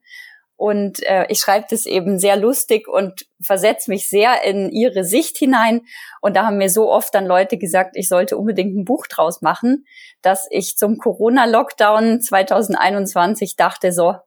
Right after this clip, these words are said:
jetzt ist der Moment gekommen, monatelang keine Urlaube, keine Freunde, nix.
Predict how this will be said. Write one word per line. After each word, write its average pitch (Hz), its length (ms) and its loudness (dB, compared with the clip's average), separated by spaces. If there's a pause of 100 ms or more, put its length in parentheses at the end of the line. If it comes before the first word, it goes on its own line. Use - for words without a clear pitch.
(120)
jetzt 196 240 0
ist 254 180 0
der 202 120 4
Moment 196 340 0
gekommen, 240 540 0 (400)
monatelang 220 800 2
keine 208 320 0
Urlaube, 202 460 2
keine 208 280 0
Freunde, 196 420 0
nix. - 440 -4